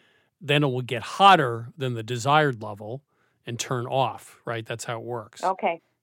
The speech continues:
Speaker 1: There's also, for more money, a big box. It's a white plastic box, and it disassembles. And you can put, like, two bowls in there.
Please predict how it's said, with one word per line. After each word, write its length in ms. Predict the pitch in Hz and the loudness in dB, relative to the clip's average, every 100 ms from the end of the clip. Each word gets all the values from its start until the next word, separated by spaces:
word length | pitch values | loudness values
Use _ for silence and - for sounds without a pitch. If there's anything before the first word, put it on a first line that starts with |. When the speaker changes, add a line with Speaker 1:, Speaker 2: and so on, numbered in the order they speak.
| _ - | _ -6
Speaker 1:
There's 180 | 131 | 2
also, 640 | 156 170 - 139 123 117 127 | 6 6 6 2 2 -4 -8
for 460 | - 123 110 117 - - | -10 -8 -8 -10 -12 -4
more 240 | 135 135 | 0 2
money, 520 | 117 139 123 101 104 - _ _ - | 2 2 0 -4 -12 -16 _ _ -10
a 40 | 123 | -4
big 300 | 131 143 113 | 2 0 2
box. 500 | 123 117 - - - | 0 0 -2 -12 -14
It's 160 | 110 120 | -10 -10
a 40 | |
white 320 | 110 127 127 - | -4 -2 -2 -6
plastic 580 | - 127 120 - 113 - | -8 -4 -4 -6 -10 -6
box, 440 | 117 104 104 - | -6 -6 -12 -12
and 100 | 120 | -10
it 140 | 113 107 | -12 -6
disassembles. 840 | 139 - 120 127 113 110 107 - - _ _ _ | -6 -6 -6 -6 -6 -8 -10 -14 -20 _ _ _
And 100 | 135 | -2
you 80 | 139 | -2
can 140 | 143 135 | 0 0
put, 260 | 139 117 _ _ _ | 0 -2 _ _ _
like, 200 | 135 117 | -4 -2
two 180 | - 185 | 2 2
bowls 340 | 127 110 107 | 4 -2 -4
in 100 | 110 | -8
there. 360 | 104 101 92 | -8 -12 -14